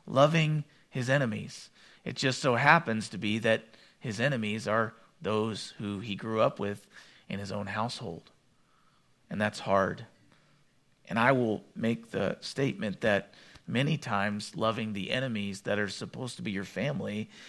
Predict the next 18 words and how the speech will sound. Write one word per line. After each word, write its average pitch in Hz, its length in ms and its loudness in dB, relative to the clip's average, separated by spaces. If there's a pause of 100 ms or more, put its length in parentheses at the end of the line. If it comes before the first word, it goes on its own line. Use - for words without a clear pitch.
(220)
can 107 180 -2
be 98 220 0
even 104 220 -2
harder 107 720 2
than 107 180 -4
loving 107 360 0
people 113 260 -6
you 104 160 -6
don't 104 240 -6
know 110 380 -4
that - 160 -6
hate - 200 -10
you. - 240 -14 (960)
It's, - 500 -8 (120)
it's - 300 -6
extremely 110 640 -2
hard. 92 500 -4
Family 147 720 0